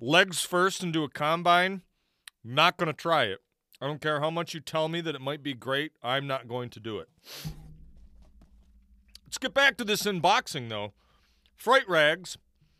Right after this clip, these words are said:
They give you these neat little film fact cards. So there's a Halloween three one. Stop it! Stop it! Head first, on the other hand, correct.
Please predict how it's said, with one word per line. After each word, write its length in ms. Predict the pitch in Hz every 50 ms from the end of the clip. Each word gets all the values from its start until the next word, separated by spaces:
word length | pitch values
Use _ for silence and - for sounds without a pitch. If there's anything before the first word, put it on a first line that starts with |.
| _ _ _ _ _ _ _ _ _ _ _ _ _ _ _ _ _ _ _ _ _ _ - - _ _ -
They 100 | 170 175
give 180 | 165 196 185
you 60 | 190
these 240 | 180 170 175 165 139
neat 240 | 160 175 190 214 180
little 220 | 190 185 185 180
film 360 | 147 - - 160 156 151 151 135
fact 400 | - 139 127 120 - - _ _
cards. 520 | - 113 107 110 113 120 131 123 - - _ _ _ _ _ _
So 180 | - - 127 120
there's 280 | 120 127 127 127 110
a 180 | 123 120 117 113 -
Halloween 460 | 135 139 139 139 139 135 135 131 123
three 300 | - _ 123 123 131 131
one. 400 | 127 127 123 123 123 123 127 127 _ _ _ _ _ _
Stop 360 | - - 523 480 466 480 - 480 480 466 453 453
it! 140 | 453 453 -
Stop 340 | - - 539 571 605 571 571
it! 520 | 587 554 554 571 571 571 554 554 466 480 - _ _ _ _ _ _ _ _ _ _ _ _ _ _ _ _ _ _ _ _ _ _ _ _ _ _ _ _ _ - - _ -
Head 260 | 131 175 240 285 180
first, 340 | - 151 131 117 - - 131
on 140 | 120 110 110
the 100 | 107 104
other 160 | 104 101 101
hand, 280 | 110 104 98 98 95 -
correct. 500 | - - 117 127 135 120 85 - - -